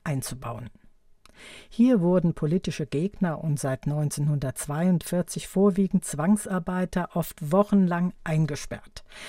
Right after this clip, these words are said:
Von ihren Leiden während der Gestapo-Haft zeugen über hundert Inschriften an den Wänden und der Innenseite der Zellentür, unter anderem russische, ukrainische,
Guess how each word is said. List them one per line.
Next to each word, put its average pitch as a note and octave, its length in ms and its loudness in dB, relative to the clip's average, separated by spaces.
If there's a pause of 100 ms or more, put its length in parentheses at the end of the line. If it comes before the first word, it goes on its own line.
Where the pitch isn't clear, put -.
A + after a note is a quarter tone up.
(120)
Von A3 160 6
ihren A3 160 8
Leiden G#3 460 4
während E3 320 2
der D3+ 80 -2
Gestapo-Haft D#3+ 1000 -2
zeugen F3 400 2
über G#3 540 2
hundert A3+ 420 6
Inschriften F#3+ 680 2
an D#3 240 0
den D3 240 0
Wänden G3 480 8 (320)
und D#3 180 4
der C#3 160 -2
Innenseite D#3+ 720 6
der C#3 220 -4
Zellentür, F3+ 880 4
unter G#3 320 6
anderem G3+ 580 6 (420)
russische, F3+ 800 2 (160)
ukrainische, D#3+ 960 4